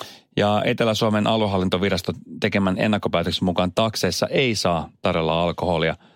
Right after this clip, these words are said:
Mä, e, siis joo, en ole vasta enkä ole puolesta, mulla se nyt on ihan sama. Ja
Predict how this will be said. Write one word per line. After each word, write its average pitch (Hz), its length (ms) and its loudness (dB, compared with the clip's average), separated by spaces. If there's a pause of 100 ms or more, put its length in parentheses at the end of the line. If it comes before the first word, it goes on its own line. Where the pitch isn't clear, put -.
(580)
Mä, - 60 0 (540)
e, 143 220 0 (460)
siis - 400 -2 (720)
joo, 139 360 2 (480)
en 131 160 2
ole 123 100 -2
vasta 131 420 2
enkä 104 200 0
ole 101 140 0
puolesta, 113 460 2
mulla 101 200 2
se 101 120 0
nyt 98 160 0
on 101 60 2
ihan 95 160 0
sama. 107 380 2
Ja 98 220 0